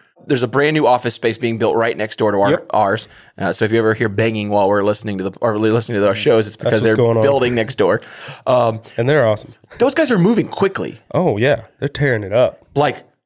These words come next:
Speaker 1: within the
Speaker 2: There's
Speaker 1: last three weeks. <laughs>
Speaker 2: there's no way they don't have a building plan.
Speaker 1: Yeah.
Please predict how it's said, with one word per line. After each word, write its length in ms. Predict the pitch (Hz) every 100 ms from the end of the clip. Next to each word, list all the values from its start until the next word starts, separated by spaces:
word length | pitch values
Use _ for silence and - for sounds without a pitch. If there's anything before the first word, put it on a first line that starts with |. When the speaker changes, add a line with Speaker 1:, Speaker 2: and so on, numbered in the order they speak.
| _
Speaker 1:
within 220 | 147 196
the 60 | 220
Speaker 2:
There's 100 | 208
Speaker 1:
last 260 | 214 208 -
three 260 | 233 269
weeks. 460 | 240 254 147 - -
<laughs> 0 |
Speaker 2:
there's 260 | 359 156
no 400 | 151 165 170 180 196
way 280 | 196 190
they 140 | 143 131
don't 180 | 135 131
have 200 | 139 131
a 60 |
building 480 | 127 139 185 190 123
plan. 480 | 117 110 101 101 117
Speaker 1:
Yeah. 260 | - 320 -